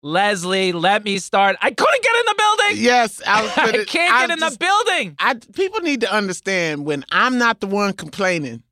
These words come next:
Speaker 2: and Lenny is,
Speaker 1: <laughs>
Speaker 2: that's a real problem. That's, that's when the problem has gotten above me.
Speaker 1: We, we have all week to get me in this building, the building. And then they got forms to fill out once you get here. Like, holy shit,
Speaker 2: Lenny.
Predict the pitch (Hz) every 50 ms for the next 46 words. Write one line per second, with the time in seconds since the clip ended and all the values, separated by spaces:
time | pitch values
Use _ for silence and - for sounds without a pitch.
0 | _ _ - 147 156 151 151 165 190 208 220 226 220 214 220 226 220 214 226 233
1 | - - - _ _ _ _ _ _ - 156 165 180 - - 170 151 160 165 160
2 | 156 156 - 143 131 123 - - - _ - 359 - - 160 190 190 - - 214
3 | 214 226 - - 226 214 208 196 175 - - 208 202 202 196 185 180 185 175 165
4 | - 143 185 175 175 165 151 165 160 - - 147 135 123 165 160 147 131 143 254
5 | 294 302 254 _ _ _ _ _ _ _ _ _ _ _ - 262 285 262 277 294
6 | 262 262 226 240 247 262 285 302 311 302 285 269 277 277 233 175 - - _ -
7 | 208 170 156 202 214 214 190 220 208 208 165 - 196 208 220 220 208 202 208 202
8 | - - 147 147 175 175 170 165 135 131 - - - - - - - - 202 202
9 | 160 - 240 269 - 196 - 123 131 - - _ _ _ _ - 165 185 208 226
10 | 247 262 254 247 233 190 190 170 - _ _ - 277 269 277 285 277 - - -
11 | 226 - - 254 247 240 233 233 226 240 233 - 233 208 196 233 233 226 226 233
12 | 233 202 214 294 370 403 349 - - - 330 302 285 240